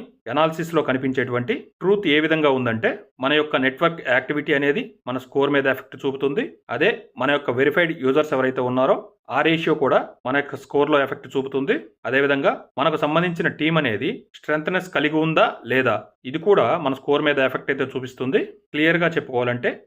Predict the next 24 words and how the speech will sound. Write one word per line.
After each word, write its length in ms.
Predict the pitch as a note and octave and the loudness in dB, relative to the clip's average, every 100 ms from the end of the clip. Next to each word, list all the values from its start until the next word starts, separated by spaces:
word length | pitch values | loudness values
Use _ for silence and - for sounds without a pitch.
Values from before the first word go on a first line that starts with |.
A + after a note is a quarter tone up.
| _ | _
మనకు 240 | C3+ E3 E3+ | -2 -2 0
సంబంధించిన 600 | D#3+ D#3 F3+ F3+ F3+ F3 | 0 0 0 0 0 0
టీం 260 | B2 C#3+ D3 | 0 0 2
అనేది 300 | B2 A#2+ C4 - _ C3 | 2 0 -2 -6 _ -6
ఎంత 200 | E3 F3+ | 0 4
యాక్టివ్‌గా 500 | D3 C#3+ F3+ F3 E3+ | 4 2 0 2 2
ఉందో 320 | D#3 A2+ G#2 F#3 - _ | 2 0 -2 -2 -8 _
మనకు 220 | C#3+ F#3 | -4 -2
సంబంధించిన 520 | F3+ F3+ G3+ G#3 G3+ F#3 | 0 0 2 0 0 -2
స్కోర్ 360 | - D3+ E3 | -2 2 2
కూడా 280 | - D3+ G#2 E3 - _ B2+ | 4 2 2 0 -4 _ -12
అంతే 280 | D#3 G3+ G3 | -2 0 0
స్టేబుల్‌గా 480 | F#3 D#3 E3 D#3+ | 2 2 4 6
ఉంటుంది 480 | D3+ C#3 C3+ C#3 D3 A2+ - - | 4 2 -2 0 0 -2 -8 -12
అని 160 | B2+ | -6
చెప్పేసి 320 | C3+ C#3 C3+ | -2 -2 -2
చెప్పుకోవచ్చు. 500 | B2 - B2+ B2+ A3 D4+ - - | -4 -4 -4 -4 -4 -6 -8 -14
ఇదే 240 | B2+ E3+ A#3 - C3+ | -4 -2 -2 -6 -4
మన 120 | C3+ | 0
ఇంటర్లింక్ 480 | C3+ C3 C#3 C#3 B2+ | 0 -2 -4 -4 -4
నెట్వర్క్‌లో 440 | B2 A#2+ B2+ F#3 - _ - | -4 -4 -2 -4 -4 _ -6
హెచ్సిఎస్ 680 | E3+ E3 G#3+ G3+ D#3+ D#3 - _ _ | -4 -4 -2 2 2 0 -6 _ _
అనేటువంటి 460 | B2 C#3+ C#3+ C3 B2 | -4 -2 0 -4 -6
స్కోరు 340 | - B2+ D3 | -6 -2 0